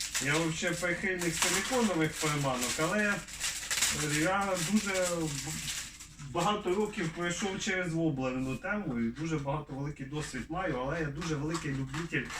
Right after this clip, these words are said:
глибоководної теми. І ось, напли-, наприклад, у нас, е, також Мегабас Deep X двісті.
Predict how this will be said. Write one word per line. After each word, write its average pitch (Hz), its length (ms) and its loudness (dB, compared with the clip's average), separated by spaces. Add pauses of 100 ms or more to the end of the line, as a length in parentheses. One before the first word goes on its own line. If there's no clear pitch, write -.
(240)
глибоководної 147 920 2
теми. 165 460 2 (440)
І 160 120 4
ось, 180 320 2
напли-, 170 480 0
наприклад, 160 880 0
у 151 60 0
нас, 165 460 0
е, 143 160 2 (920)
також 170 460 6
Мегабас 156 720 2 (960)
Deep 214 220 8 (1000)
X 202 360 2
двісті. 131 800 0